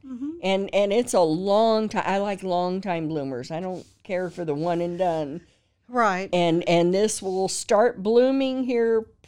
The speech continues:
Speaker 2: probably any time now,
Speaker 1: Uh-huh.
Speaker 2: and it'll go all the way to a freeze.
Speaker 1: Very good.
Speaker 2: So it,
Speaker 1: Okay,
Speaker 2: it,
Speaker 1: that
Speaker 2: it's
Speaker 1: is
Speaker 2: a
Speaker 1: a
Speaker 2: keeper.
Speaker 1: brand new one
Speaker 2: It's, and it's a
Speaker 1: to me.
Speaker 2: superstar.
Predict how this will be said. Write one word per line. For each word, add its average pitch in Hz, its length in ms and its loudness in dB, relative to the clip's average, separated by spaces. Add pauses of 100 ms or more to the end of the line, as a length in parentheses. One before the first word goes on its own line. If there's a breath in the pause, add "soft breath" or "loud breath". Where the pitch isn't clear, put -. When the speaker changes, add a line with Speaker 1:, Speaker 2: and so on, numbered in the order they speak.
Speaker 2:
probably 311 720 -2
any 247 220 -2
time 196 340 -4
now, 156 320 -2 (280 soft breath)
Speaker 1:
Uh-huh. 269 220 -2
Speaker 2:
and 175 440 2
it'll 196 260 0
go 196 640 4 (200)
all 180 160 4
the 202 100 -4
way 196 160 -2
to 190 200 -4
a 180 40 0
freeze. 165 520 -10 (500)
Speaker 1:
Very 294 360 -2
good. 180 440 -8
Speaker 2:
So 156 200 -2
it, 156 60 4
Speaker 1:
Okay, 339 240 2
Speaker 2:
it, 262 60 -2
Speaker 1:
that 247 180 4
Speaker 2:
it's 277 80 2
Speaker 1:
is 226 60 -4
Speaker 2:
a 233 40 4
Speaker 1:
a - 20 2
Speaker 2:
keeper. 220 300 -2
Speaker 1:
brand 220 500 2
new 277 200 0
one 180 140 2
Speaker 2:
It's, 180 180 0
and 185 280 2
it's 247 160 2
a 339 80 -2
Speaker 1:
to 453 160 2
me. 226 120 -2
Speaker 2:
superstar. - 420 0